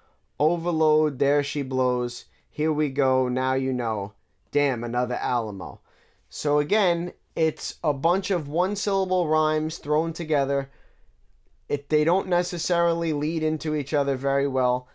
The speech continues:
And as you can hear at the end of the verse, and if you didn't catch it, go back and play it again. His verse ends a bar early because he didn't rhyme that one bar,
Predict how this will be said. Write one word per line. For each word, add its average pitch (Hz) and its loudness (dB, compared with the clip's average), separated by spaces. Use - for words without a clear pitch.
And 143 0
as 147 0
you 147 -2
can 143 -4
hear 175 -2
at 147 -2
the - -8
end 180 0
of 160 -4
the 160 -4
verse, 160 -2
and 139 -8
if 131 -8
you 131 -4
didn't 151 -4
catch 180 -2
it, - -6
go 139 0
back 147 0
and 131 -6
play 165 -2
it 143 0
again. 135 -2
His 165 -4
verse 185 0
ends 180 0
a 139 2
bar 147 2
early 165 -2
because 143 0
he 160 -6
didn't 160 0
rhyme 151 0
that 139 2
one 147 0
bar, 139 2